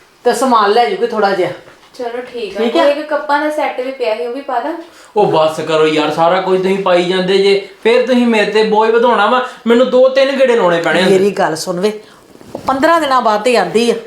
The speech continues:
Speaker 1: ਉਹ ਕੀ ਕਰਦੀ, ਜਿੰਨੀਆਂ ਚੀਜ਼ਾਂ ਹੁੰਦੀਆਂ ਨਾ ਲਿਆ ਕੇ ਇੱਥੇ ਰੱਖ ਜਾਂਦੀ ਆ। ਤੇ ਫਿਰ ਕੀ ਕਰਦੀ ਤੈਨੂੰ ਪਤਾ ਹੀ ਆ।
Speaker 2: ਹਾਂਜੀ।
Speaker 1: ਇੱਕ ਇੱਕ ਚੀਜ਼ ਕਰਕੇ ਲਈ ਜਾਂਦੀ ਆ ਤੇ ਕਹਿੰਦੀ ਆ ਕਿ ਮੇਰੇ ਪੇਕਿਆਂ ਦਾ ਤਾਂ, ਨਾਲੇ ਚੰਗਾ ਸੁਣੋ, ਉਹਦਾ ਘਰ ਬਣੀ ਜਾਂਦਾ ਹੈਗਾ।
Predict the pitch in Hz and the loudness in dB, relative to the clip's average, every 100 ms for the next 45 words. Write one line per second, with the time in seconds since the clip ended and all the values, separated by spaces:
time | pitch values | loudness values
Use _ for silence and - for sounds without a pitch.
0 | - - - 330 311 294 294 262 370 262 | -16 -4 -2 0 0 0 0 0 0 0
1 | 247 233 294 359 339 202 247 269 233 233 | -2 0 2 2 0 0 0 0 0 0
2 | 359 - - - 233 311 302 254 - 285 | 0 -4 -12 -4 0 2 0 -2 -2 0
3 | 302 285 269 190 170 240 214 - - - | 0 0 -4 -4 -2 0 0 -2 -12 -18
4 | - - - 339 339 330 330 285 277 277 | -16 -16 -6 -2 2 0 0 0 2 2
5 | 339 339 320 - 247 294 320 285 - - | 2 0 0 0 0 2 2 0 -2 -10
6 | 220 220 196 339 339 381 349 339 302 277 | -12 -10 -4 0 2 2 0 0 0 0
7 | 262 294 254 214 214 277 277 349 247 - | 2 2 2 2 2 0 2 2 0 -4
8 | - - - 392 302 311 440 415 - - | -14 -8 -4 -2 -2 0 2 2 2 -4
9 | - - - - 339 320 285 277 277 233 | -14 -20 -20 -4 -2 2 4 2 0 -2
10 | 233 220 214 196 - - - 175 160 202 | -2 -2 0 -2 -4 -8 -14 -8 -2 0
11 | 196 196 175 190 302 - 254 277 - - | 0 -2 0 0 2 2 2 -2 -6 -2
12 | 262 240 233 262 226 180 185 190 226 220 | 0 2 0 0 0 -2 -4 -2 0 0
13 | 269 311 233 | 0 0 -2